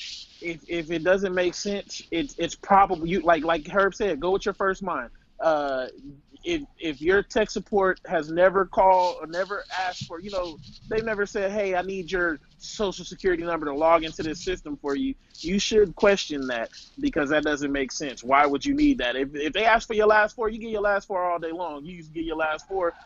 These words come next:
um, uh, you know, at school and all that stuff before they came up with, like, specialized numbers and I Ds and stuff,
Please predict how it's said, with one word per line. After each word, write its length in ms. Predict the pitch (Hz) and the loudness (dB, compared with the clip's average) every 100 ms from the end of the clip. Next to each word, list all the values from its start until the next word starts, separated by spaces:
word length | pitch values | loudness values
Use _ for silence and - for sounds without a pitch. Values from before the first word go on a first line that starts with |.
| - _ | -20 _
um, 580 | 160 156 147 131 127 127 - _ _ _ _ - | 2 4 4 -2 -6 -12 -20 _ _ _ _ -4
uh, 480 | 156 143 131 127 120 151 | -2 -2 -4 -6 -10 -10
you 120 | 180 | -6
know, 180 | 151 139 | -4 -4
at 120 | 131 | -6
school 440 | - 170 165 160 | 0 2 2 2
and 80 | 165 | 2
all 140 | 170 | 2
that 120 | 156 135 | 0 -4
stuff 180 | 151 | -8
before 240 | 143 160 147 | -8 -6 -8
they 80 | 143 | -6
came 200 | 151 143 | -6 -6
up 100 | 135 | -4
with, 120 | 135 | -2
like, 200 | 131 110 | -2 -4
specialized 720 | - - 156 151 147 139 131 | -14 -6 -6 -2 0 0 0
numbers 420 | 147 143 135 123 | -4 -2 -4 -4
and 120 | 131 131 | -2 -2
I 120 | 127 | 0
Ds 280 | 143 147 123 | 0 0 -4
and 80 | |
stuff, 240 | - 131 | -6 -4